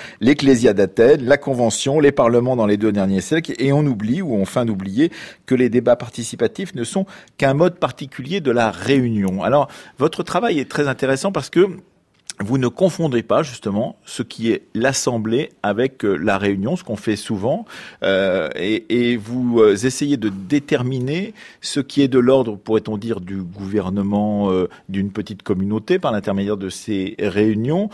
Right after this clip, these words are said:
de ces assemblées dont on parlera peut-être dans la deuxième partie, de la, on parlera avec, euh, Caroline de Coster dans la deuxième partie de cette émission, qui sont plus larges peut-être, euh, et vous essayez de, de déterminer les différents modes de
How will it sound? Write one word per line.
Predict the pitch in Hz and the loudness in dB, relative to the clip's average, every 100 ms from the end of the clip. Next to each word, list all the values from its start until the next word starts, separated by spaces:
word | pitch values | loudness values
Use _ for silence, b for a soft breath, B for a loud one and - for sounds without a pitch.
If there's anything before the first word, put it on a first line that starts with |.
| B B | B B
de | 104 135 | -2 0
ces | 135 117 | 2 0
assemblées | 117 117 110 151 | -2 -4 -2 -2
dont | 175 127 | -4 -6
on | 107 | -2
parlera | 104 101 104 | 0 2 0
peut-être | 113 101 113 - | -2 -2 -2 -2
dans | 101 92 | -4 -2
la | |
deuxième | 92 95 110 | -2 -4 -4
partie, | 107 - 107 | -6 -8 -4
de | 95 | -2
la, | 87 | -2
on | 90 | -4
parlera | 87 95 92 104 | -4 -4 0 -2
avec, | 95 92 - | -2 -4 -4
euh, | 92 | -6
Caroline | - 98 101 | 0 2 2
de | 98 | -2
Coster | 92 98 - 113 | -4 -8 -2 -2
dans | 98 | 0
la | 87 | -2
deuxième | 98 110 | -2 -4
partie | 107 - | -4 -10
de | - | -16
cette | 98 | -10
émission, | 101 101 95 190 | -8 -8 -8 -10
qui | - | -8
sont | - 110 | -10 -10
plus | - | -6
larges | 110 117 202 180 | 2 2 2 -4
peut-être, | - - 120 - - B B B - | -14 -6 -4 -4 -12 B B B 0
euh, | 113 113 110 101 - | 2 4 4 0 -6
et | 113 123 | -2 0
vous | 139 143 | 0 -2
essayez | 139 147 190 | 0 -2 0
de, | 151 139 127 | 0 2 2
de | 120 | 0
déterminer | 123 135 143 123 135 170 | -2 0 0 -2 -2 0
les | 147 | 0
différents | 117 165 - 160 139 | 0 -6 -2 -2 0
modes | 127 123 123 127 170 233 - - | -2 -4 -2 2 4 2 -6 -10
de | 110 110 | -4 -4